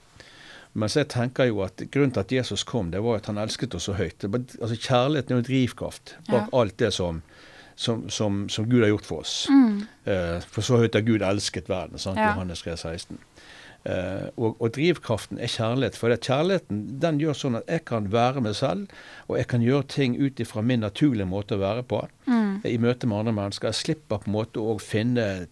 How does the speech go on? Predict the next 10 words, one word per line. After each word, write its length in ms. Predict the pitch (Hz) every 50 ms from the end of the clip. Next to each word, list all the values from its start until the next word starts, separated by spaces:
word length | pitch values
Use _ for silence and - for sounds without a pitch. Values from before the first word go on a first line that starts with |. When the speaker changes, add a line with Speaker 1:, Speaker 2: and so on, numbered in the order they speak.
| _
Speaker 1:
teknikker 500 | - 113 - - 135 131 - - - 101
og 160 | 98 92 92 107
all 100 | 107 101
verdens 420 | 123 139 123 113 101 90 - -
andre 260 | - 107 113 120 120
løsninger. 500 | 98 95 101 101 - 131 113 92 80 - - - - _ _
Speaker 2:
Ja. 140 | 214 214 214 - - _ _ _ _ _ _ - - - - - - - - -
Speaker 1:
Sånn 240 | - - 156 156 147
at 100 | 127 127
drivkraften 720 | - - 170 160 - - - 110 98 - - - 101 101